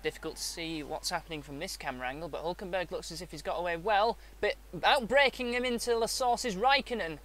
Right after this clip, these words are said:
in the Tornado, taking the lead. It's going down La Source into Eau Rouge, and there's contact there.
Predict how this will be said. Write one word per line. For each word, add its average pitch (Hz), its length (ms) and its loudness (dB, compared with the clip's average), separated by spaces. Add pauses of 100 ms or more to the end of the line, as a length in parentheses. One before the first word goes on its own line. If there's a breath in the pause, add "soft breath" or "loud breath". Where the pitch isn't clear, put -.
(300)
in 190 140 -2
the 220 60 -2
Tornado, 220 520 2
taking 214 440 -2
the 214 80 -2
lead. 220 380 0 (760 soft breath)
It's - 80 -14
going 175 260 -4
down 180 400 0 (160)
La 165 80 -6
Source 196 680 -4 (1080)
into 160 220 -6
Eau 196 180 0
Rouge, 196 460 -4 (720)
and 185 160 0
there's 208 160 2
contact 269 520 8
there. 175 300 10